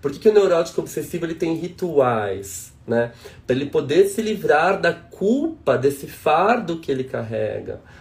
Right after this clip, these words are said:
né? Desse fardo de desejar tal coisa que pra ele seja suja, seja proibido, seja errado.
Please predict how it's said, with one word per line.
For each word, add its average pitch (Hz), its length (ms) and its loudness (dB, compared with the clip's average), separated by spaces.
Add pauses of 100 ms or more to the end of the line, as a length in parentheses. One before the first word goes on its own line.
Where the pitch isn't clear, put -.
(140)
né? 123 380 2 (340)
Desse 127 220 -4
fardo 175 440 2
de 160 140 -8
desejar 147 600 2
tal 151 220 2
coisa 151 420 2
que - 100 -12
pra 139 180 4
ele 131 200 2
seja 127 400 0
suja, 165 880 0
seja 127 360 2
proibido, 139 1000 -2
seja 123 420 0
errado. 160 840 2